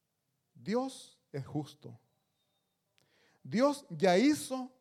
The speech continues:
lo que tenía que hacer para darnos salvación. Ahora, si no aceptamos la salvación es por la dureza de nuestro corazón. No es porque no lo sepamos. Es por la dureza de nuestro corazón. Porque preferimos más la tiniebla, elegimos la tiniebla y no la luz de Cristo.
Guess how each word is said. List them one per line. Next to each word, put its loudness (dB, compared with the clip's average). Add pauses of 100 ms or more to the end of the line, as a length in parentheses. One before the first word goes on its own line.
(120)
lo -2
que -4
tenía -2
que -4
hacer -6
para 0
darnos -2
salvación. -10 (840)
Ahora, 2
si -6
no 0
aceptamos 0
la 0
salvación -2
es -2 (240)
por -2
la 0
dureza -2
de -2
nuestro -4
corazón. -2 (140)
No -8
es 0
porque 0
no -2
lo 0
sepamos. -6 (640)
Es 0
por 2
la 6
dureza 0
de -2
nuestro -4
corazón. -4 (280)
Porque 4
preferimos 2
más 2
la 6
tiniebla, -2 (240)
elegimos 2
la 6
tiniebla -4
y -6
no -2
la 6
luz 4
de 0
Cristo. -8